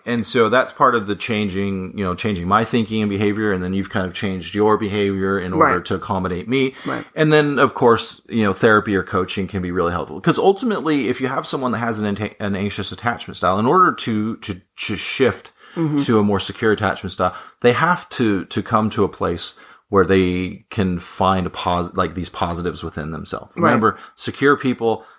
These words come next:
Speaker 1: they have a positive view of themselves and positive view of the world. So with an anxious person, they have a positive view of the world. We need to increase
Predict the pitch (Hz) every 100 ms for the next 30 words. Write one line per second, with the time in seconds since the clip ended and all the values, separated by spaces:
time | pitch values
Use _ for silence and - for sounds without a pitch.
0 | _ - 107 107 95 - 117 113 110 110
1 | 95 95 - 107 101 92 85 98 87 82
2 | 90 82 80 82 92 - _ _ _ _
3 | _ - 107 101 101 113 165 - 123 -
4 | 120 104 110 107 165 147 143 135 117 113
5 | 113 104 98 80 98 120 113 104 110 98
6 | - 104 - -